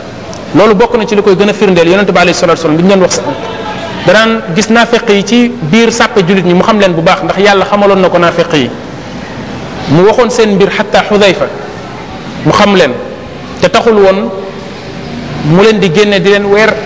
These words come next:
Taxul woon, salawaatullahi wa salaamuhu alayhi, mu leen di génne, di leen weer, di leen wax ci kanamu nit ñi leen, da leen daan bàyyi, noppi ci ñoom.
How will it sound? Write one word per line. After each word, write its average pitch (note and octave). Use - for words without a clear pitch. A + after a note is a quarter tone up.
Taxul A#3
woon, G3+
salawaatullahi G#3
wa F#3+
salaamuhu F#3+
alayhi, E3+
mu F3
leen A#3
di G3+
génne, G3+
di F3
leen G3+
weer, G3
di F3+
leen F#3+
wax F#3
ci G3+
kanamu F#3+
nit F#3
ñi E3+
leen, F#3+
da F3
leen G#3
daan F#3
bàyyi, F3
noppi G3
ci F#3
ñoom. F#3